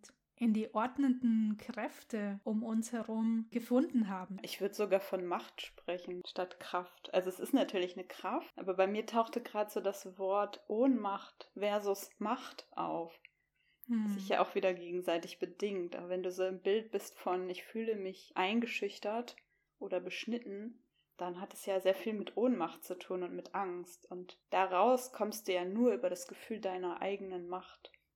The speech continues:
Speaker 1: Mhm, genau. Interessant, ja. Das, also beim Begriff Macht denke ich halt wirklich auch als erstes an dieses Unterdrücken, an dieses Einschüchtern.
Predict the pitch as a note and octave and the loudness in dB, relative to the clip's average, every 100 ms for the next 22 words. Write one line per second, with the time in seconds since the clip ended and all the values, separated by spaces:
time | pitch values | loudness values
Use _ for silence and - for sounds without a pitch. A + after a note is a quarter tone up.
0 | _ - A#3 G#3+ A3 A3+ B3 - G#3 G#3+ | _ 0 2 2 -2 -4 -10 -6 -4 -2
1 | G#3+ G#3 - A#3 B3 B3 A#3+ C#4+ C4+ A3 | -4 -4 0 0 0 0 2 2 0 -2
2 | G#3 A#3+ C4 - - B3 B3 A#3+ A#3 B3+ | -2 -2 -2 -12 -6 -4 0 4 6 6
3 | B3+ A3 B3 A#3 A#3 A#3 A3+ A3+ - A#3+ | 4 2 6 8 8 8 6 4 0 0
4 | B3 B3 C#4 C#4+ A#3+ A3 G#3+ - - - | 2 2 2 4 4 6 4 0 -4 -8
5 | - A#3 B3+ C4+ - A#3 A3+ - _ - | 2 4 4 0 0 2 0 -6 _ -12
6 | A3 G#3+ C4 C#4+ B3+ A3+ B3 A#3+ A3+ - | -6 0 0 0 0 0 2 2 0 -4
7 | A3 C#4 - C4 B3+ A3+ A#3 A3 A3+ A#3 | -2 -2 -4 -2 2 2 0 -2 -4 0
8 | A3+ A#3 A3 A#3+ B3+ B3+ G#3+ A3 G#3 A3 | 2 2 -2 0 0 2 2 2 -2 -2
9 | G#3+ A3+ - A3+ A#3 B3+ A3 G3+ - G3 | -6 -6 -6 -2 0 2 0 -6 -10 -10
10 | G3 | -10